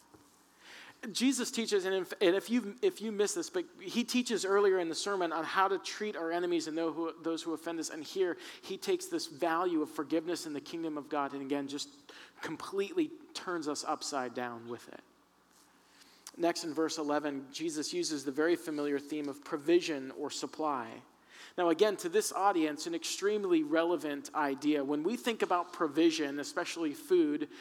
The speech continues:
we probably think more about what we shouldn't be eating than whether or not we're actually gonna get to eat.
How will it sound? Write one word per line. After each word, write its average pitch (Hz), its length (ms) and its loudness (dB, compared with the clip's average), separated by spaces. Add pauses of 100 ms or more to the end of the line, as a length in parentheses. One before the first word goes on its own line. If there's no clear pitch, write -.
(200)
we 208 80 2
probably 208 320 6
think 190 320 -2
more 185 280 4
about 156 380 4
what 170 240 2
we 156 100 6
shouldn't 202 520 4
be 160 180 0 (100)
eating 147 460 -2 (420)
than 160 200 2
whether 165 280 4
or 160 60 4
not 160 300 0
we're 151 100 0
actually 151 380 0
gonna 139 180 0
get 156 260 2
to - 160 -6
eat. 117 360 -8